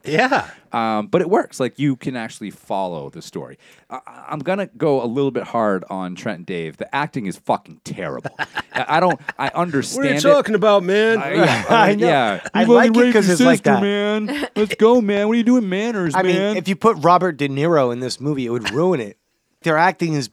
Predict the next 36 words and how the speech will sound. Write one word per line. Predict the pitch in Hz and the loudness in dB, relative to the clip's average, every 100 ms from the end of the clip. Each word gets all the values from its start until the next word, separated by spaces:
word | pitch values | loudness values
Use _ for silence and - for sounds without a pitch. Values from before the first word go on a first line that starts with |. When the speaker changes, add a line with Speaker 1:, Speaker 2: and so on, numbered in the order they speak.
| - | -4
Speaker 3:
appropriate | 165 - 175 185 143 127 113 | -4 0 0 0 -4 -8 -2
Speaker 2:
It's, | 135 139 | 0 0
Speaker 3:
for | 147 | -2
the | 139 | -2
movie. | 151 147 | -2 0
Speaker 2:
the | 117 | 0
cops | - 135 127 - | 2 2 2 0
are | 107 | -4
so | 92 - - - 107 95 82 65 | -4 -6 -10 -8 -2 0 0 -6
bad. | 69 60 - | -16 -16 -6
They're | 123 123 | -2 2
Speaker 3:
They're | 220 | 4
the | 285 | 2
best. | 240 330 339 | 2 4 6
Speaker 2:
so | 131 131 123 113 92 - - | 6 8 8 6 4 -4 -6
bad. | 98 87 73 62 135 | -2 -2 -4 -10 -4
Speaker 3:
No, | 160 165 | 2 4
no, | 160 151 | 4 2
they're | 135 170 | 2 2
the | 143 | 2
best. | 110 135 117 - - | 0 0 -2 -6 -4
Speaker 1:
I | 156 | 0
Speaker 2:
No, | |
Speaker 1:
was | 214 104 | 2 2
ju-, | |
Speaker 2:
it's | - | 2
Speaker 1:
I | 165 | 2
was | 220 196 | 0 -2
wondering, | 190 190 180 | -4 0 0
like, | 156 135 | 0 -4
why | 120 135 139 147 | -4 0 2 0
at | 139 127 131 | 0 -4 -4
no | 135 | -8
point | 131 147 143 - | -4 -4 -4 -4
Matt | 127 131 | -6 -4
Jasel | 117 131 - 131 117 | -4 -6 -4 -6 -6